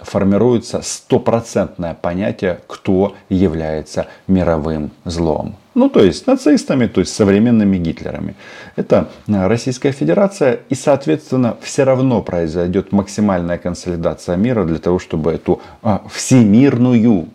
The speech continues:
ещё раз, всемирную угрозу, а, нейтрализировать путём ликвидации. Ну, про собаку, которая, м, ходит, э, или мечтает попасть, э, в Киев, мы уже говорили. Собака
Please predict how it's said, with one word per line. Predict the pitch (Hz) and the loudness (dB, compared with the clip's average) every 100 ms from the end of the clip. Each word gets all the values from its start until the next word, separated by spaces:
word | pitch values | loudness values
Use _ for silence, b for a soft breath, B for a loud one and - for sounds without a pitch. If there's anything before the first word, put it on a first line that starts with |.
| _ - | _ -18
ещё | - 82 | -10 -8
раз, | 78 | -8
всемирную | - 113 104 85 87 87 | -4 2 2 0 -4 -2
угрозу, | 95 143 113 95 - B B B B | 0 0 2 0 -4 B B B B
а, | 87 80 76 71 80 | -6 -4 -6 -6 -2
нейтрализировать | 160 - 85 78 76 80 - - - B B B | -2 -2 -2 -2 -4 -8 -8 -10 -16 B B B
путём | 156 202 156 | 0 4 4
ликвидации. | 98 - 76 73 69 - 85 78 B B | 2 0 -2 -2 -4 -8 -8 -8 B B
Ну, | - 123 | 2 2
про | - - 98 85 87 87 | 2 2 2 2 -2 -4
собаку, | - 107 85 78 82 | 0 0 2 -2 -4
которая, | 82 80 85 82 78 | -6 -4 -2 -2 -2
м, | 76 80 76 76 | -4 -6 -6 -8
ходит, | - 90 76 - 85 | -6 -2 -2 -4 -6
э, | - - | -6 -6
или | 82 85 | -4 -2
мечтает | 87 - 82 78 - | -2 -2 -2 -2 -4
попасть, | 85 - 78 76 - - | -6 -4 -4 -6 -12 -10
э, | 82 76 | -8 -6
в | 92 | -8
Киев, | - 165 147 - 120 | 0 2 2 0 2
мы | 117 | 2
уже | 120 80 76 | 2 0 0
говорили. | 76 73 73 76 - | -2 -2 -2 -6 -8
Собака | - - 92 127 170 120 | -8 -2 0 0 0 -2